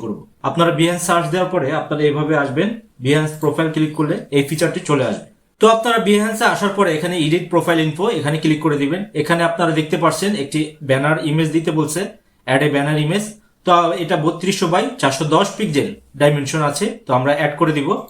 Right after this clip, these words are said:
আমরা এখানে ক্লিক করে দিলাম। আমাদের যেখানে ছবিটি দেওয়া আছে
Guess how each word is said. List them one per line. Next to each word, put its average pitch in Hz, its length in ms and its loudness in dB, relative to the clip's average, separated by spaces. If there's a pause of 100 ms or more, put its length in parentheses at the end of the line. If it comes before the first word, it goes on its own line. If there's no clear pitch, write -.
(540)
আমরা 127 160 2
এখানে 151 200 0
ক্লিক 165 200 2
করে 160 160 4
দিলাম। 160 140 2 (760)
আমাদের 202 240 4
যেখানে 202 280 2
ছবিটি 175 320 0
দেওয়া 160 200 4
আছে 214 120 -4